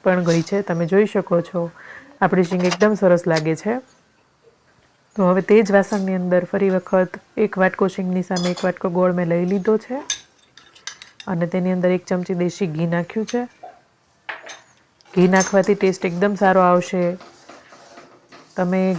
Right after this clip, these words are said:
ઘીની બદલે તેલ પણ યુઝ કરી શકો છો. તેલ લેવામાં ખાસ ધ્યાન રાખવાનું કે સુગંધવાળું તેલ નહીં લેવાનું. તો તમારે ચીક્કીમાં ટેસ્ટ વધારે સુગંધ આવશે તો સારી નહીં લાગે.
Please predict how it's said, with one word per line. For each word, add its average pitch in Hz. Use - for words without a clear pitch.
ઘીની 190
બદલે 185
તેલ 185
પણ 185
યુઝ 180
કરી 185
શકો 175
છો. 196
તેલ 190
લેવામાં 196
ખાસ 202
ધ્યાન 180
રાખવાનું 180
કે 208
સુગંધવાળું 185
તેલ 180
નહીં 185
લેવાનું. 165
તો 180
તમારે 185
ચીક્કીમાં 185
ટેસ્ટ 180
વધારે 180
સુગંધ 196
આવશે 180
તો 196
સારી 185
નહીં 185
લાગે. 165